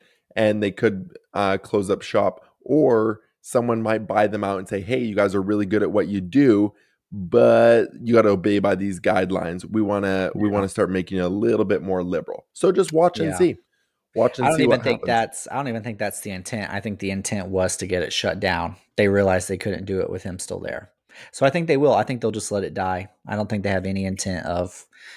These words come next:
Speaker 2: y-, you know, I think they'll put on a facade for the next six months to a year. "Oh, we're still out there. We're doing this. We're doing that."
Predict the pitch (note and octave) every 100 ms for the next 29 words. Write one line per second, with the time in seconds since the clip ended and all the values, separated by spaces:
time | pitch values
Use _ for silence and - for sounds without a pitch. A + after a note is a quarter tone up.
0 | - _ _ - A2+ G#2 G2 F#2 C2+ G#2+
1 | A2+ G#2+ G2+ A#2 G#2 G2+ - - G2 F#2+
2 | F#2 G#2 F#2+ F2+ - G2+ - G2 F#2 -
3 | - F#2+ F2+ F2+ F2+ E2 C#3 E3+ - -
4 | D#3 D#3 - C3 C3 C3+ C3 C3 A#2 A#2
5 | A#2